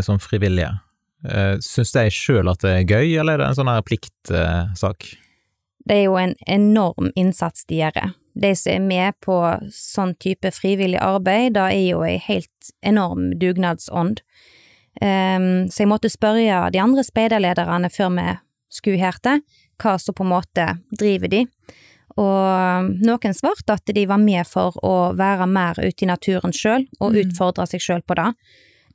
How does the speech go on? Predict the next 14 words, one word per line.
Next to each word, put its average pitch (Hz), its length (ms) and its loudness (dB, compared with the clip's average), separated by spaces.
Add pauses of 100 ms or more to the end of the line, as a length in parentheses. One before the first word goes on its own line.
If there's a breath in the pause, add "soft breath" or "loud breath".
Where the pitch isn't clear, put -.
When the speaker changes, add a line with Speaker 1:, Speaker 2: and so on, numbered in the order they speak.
Speaker 2:
Noen 196 360 -2
svarte 185 640 0
at, - 160 -6 (140)
eh, 190 160 0
de 180 180 0
er 175 40 0
nytilflyttet. 226 800 0
Det 262 40 0
er 220 140 2
faktisk - 480 -10
flere 196 540 -2
av 202 140 -2
speiderlederne 180 880 -2
våre 175 380 -4